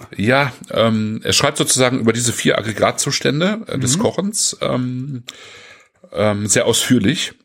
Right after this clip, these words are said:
Speaker 1: Also es sind, äh, und das ist auch so ein bisschen das Problem des Buches. Ich glaube, er hört sich selber insgesamt so ein bisschen gerne zu.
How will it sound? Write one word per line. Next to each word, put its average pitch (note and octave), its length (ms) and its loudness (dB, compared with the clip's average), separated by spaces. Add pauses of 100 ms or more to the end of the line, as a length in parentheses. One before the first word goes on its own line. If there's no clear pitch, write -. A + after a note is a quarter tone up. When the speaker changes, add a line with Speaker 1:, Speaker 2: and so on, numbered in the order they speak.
(100)
Speaker 1:
Also G2+ 200 0
es - 100 2
sind, C3+ 340 0
äh, G2+ 180 -2
und A2+ 160 0
das B2 120 2
ist C3 100 2
auch A2+ 120 2
so - 120 0
ein G#2+ 40 0
bisschen - 220 2
das F#2 100 -2
Problem F#2 340 -2
des E2 120 -2
Buches. D#2+ 360 -10
Ich - 80 -8
glaube, A2 240 4
er F2+ 120 6
hört A#2+ 140 2
sich - 300 -4
selber G#2 420 4
insgesamt G2+ 500 -2
so G#2 80 -2
ein F#2+ 60 0
bisschen G2 220 0
gerne F#2+ 260 2
zu. A#2 300 -2